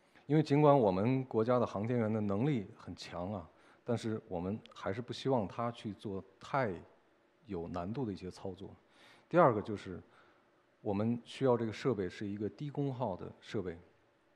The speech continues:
尽管我们的太阳帆板可以为我们提供源源不断的能量，但是它的峰值功耗是有限的。第三个就是要小型化。那么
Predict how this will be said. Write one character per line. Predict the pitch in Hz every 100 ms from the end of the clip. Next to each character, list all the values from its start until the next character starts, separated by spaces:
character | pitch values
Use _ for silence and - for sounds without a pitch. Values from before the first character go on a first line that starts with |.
| _ - -
尽 | - 151
管 | 123
我 | 123
们 | 87 98
的 | 110 110 131 123 -
太 | -
阳 | 127
帆 | 131 151
板 | 135 82
可 | - 110
以 |
为 | 110
我 | 110
们 | 90
提 | - 98
供 | 107 110 110 -
源 | 104 113
源 | 131
不 | 131
断 | 131 107
的 |
能 | 90 92
量， | 147 104 92 _ - - -
但 | 123
是 |
它 | 113 123
的 |
峰 | 113 151 156
值 | 107
功 | - 107
耗 | 101 98 87 - -
是 | - 110
有 | 90
限 | 82 139 95
的。 | 80 - _ _ - -
第 | 143
三 | 170 175
个 | 147 80 - - _ _
就 | - 107
是 | 110
要 | 107
小 | - 92 80
型 | 90
化。 | 95 107 78 - _ _ _ _ _ _ -
那 | 135
么 | 135